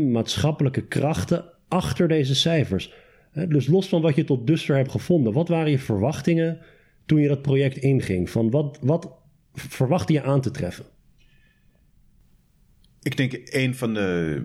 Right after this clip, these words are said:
Speaker 2: meest, nou ja, uit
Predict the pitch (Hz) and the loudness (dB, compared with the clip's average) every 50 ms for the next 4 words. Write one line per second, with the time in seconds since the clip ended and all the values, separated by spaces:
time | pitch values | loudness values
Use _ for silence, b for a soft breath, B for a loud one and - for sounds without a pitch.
0 | 53 - - 104 98 92 95 - - - - - - - B B B B B B | -6 -6 -4 -2 -2 -2 -2 -2 -4 -4 -6 -8 -8 -8 B B B B B B
1 | B B B B B _ _ _ _ _ _ _ _ _ _ _ _ _ _ _ | B B B B B _ _ _ _ _ _ _ _ _ _ _ _ _ _ _
2 | _ - 87 80 67 69 - - - | _ -8 -6 -6 -6 -8 -10 -10 -12